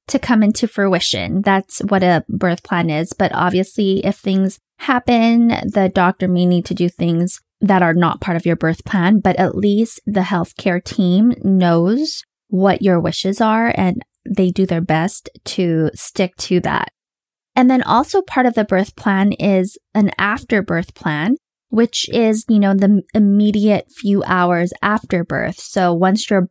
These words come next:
baby is born, do you want your baby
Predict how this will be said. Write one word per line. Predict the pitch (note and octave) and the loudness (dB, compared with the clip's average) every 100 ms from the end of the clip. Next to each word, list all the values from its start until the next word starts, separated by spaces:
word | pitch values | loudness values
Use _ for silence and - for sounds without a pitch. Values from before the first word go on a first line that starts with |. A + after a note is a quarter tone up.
| - | 0
baby | F#3+ F#3 F#3+ - | 2 2 0 0
is | F3+ F3+ | -2 -2
born, | E3+ F#3 F3+ E3 F#3 B3+ - _ _ _ _ | 0 2 2 2 2 0 -2 _ _ _ _
do | G#3+ | 0
you | G#3 | 2
want | G3 G3 - | 2 2 0
your | G3 | -2
baby | G3 F#3 F#3 F#3 - | 0 2 2 0 -4